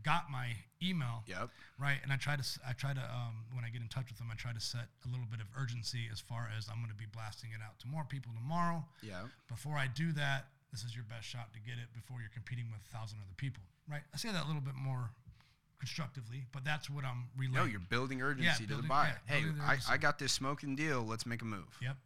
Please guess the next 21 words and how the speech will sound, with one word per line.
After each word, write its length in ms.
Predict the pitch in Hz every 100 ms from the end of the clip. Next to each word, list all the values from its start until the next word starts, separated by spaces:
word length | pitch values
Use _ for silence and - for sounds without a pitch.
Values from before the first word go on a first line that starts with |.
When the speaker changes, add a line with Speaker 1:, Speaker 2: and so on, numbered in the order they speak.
| _ -
Speaker 1:
absolutely, 520 | 120 131 - 127 110
hundred 240 | 98 151 135
percent. 300 | 127 - 110 110 - - - - -
Um, 420 | 160 160 151 131 139
now, 260 | 160 160
if 100 | 147
you 60 | 147
don't 200 | 175 175
have 200 | 170 180
Investor 380 | 175 147 135 139
Lift, 220 | 147 131
I 60 |
still 280 | 117 - 190
do 220 | 156 139
this 340 | 156 175 170 - - -
locally 440 | 135 156 165 185 190
'cause 140 | -
I 60 | 143
do 140 | 160
have, 300 | 143 147 127
like, 160 | 127